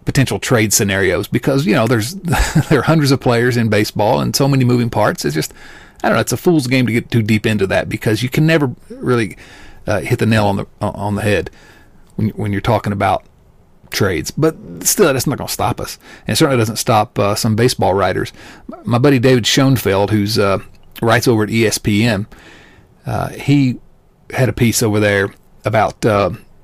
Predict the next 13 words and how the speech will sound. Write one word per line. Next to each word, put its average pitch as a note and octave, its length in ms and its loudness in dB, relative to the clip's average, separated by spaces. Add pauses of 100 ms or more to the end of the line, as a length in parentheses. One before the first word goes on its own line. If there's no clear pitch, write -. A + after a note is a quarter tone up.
(600)
one B2 420 2
blockbuster A2 640 0
move F2+ 400 -6 (220)
that G2+ 120 -2
all G#2 160 0
thirty G2+ 340 -2
major G2 240 -4
league F#2+ 120 -4
teams F#2 240 -8
could F2+ 140 -10
make. - 340 -12 (640)
And, G2+ 540 -4
uh, F#2+ 340 0